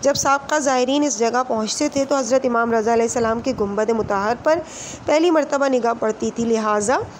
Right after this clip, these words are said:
ड्राइवर ज़ायरीन को यहाँ उतार देते थे ताकि गुंबद मुताहर को दिखाएं और मुसाफिरीन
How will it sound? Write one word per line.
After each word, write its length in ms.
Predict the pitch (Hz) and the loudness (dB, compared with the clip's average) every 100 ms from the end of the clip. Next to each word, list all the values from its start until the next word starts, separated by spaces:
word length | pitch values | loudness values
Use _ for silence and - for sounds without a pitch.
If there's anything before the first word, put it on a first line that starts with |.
| - - | -20 -6
ड्राइवर 320 | 226 220 220 247 | -2 0 2 0
ज़ायरीन 380 | 226 220 233 254 | 0 0 0 0
को 60 | |
यहाँ 260 | 240 214 233 | -2 0 -2
उतार 260 | 226 208 196 | 0 -2 0
देते 320 | 202 202 262 | -2 0 -2
थे 180 | 277 294 - - - - | 0 -2 -4 -16 -12 -2
ताकि 240 | 262 311 | 0 0
गुंबद 420 | 262 269 269 285 311 339 349 - - - | 0 2 2 2 2 2 -2 -14 -10 -2
मुताहर 520 | 240 247 226 - 349 | 0 0 -2 0 0
को 100 | 339 | 2
दिखाएं 460 | 254 254 240 233 262 | -2 -2 0 2 2
और 120 | 254 | 2
मुसाफिरीन 760 | 247 233 233 220 247 254 277 | 0 0 -2 0 0 2 0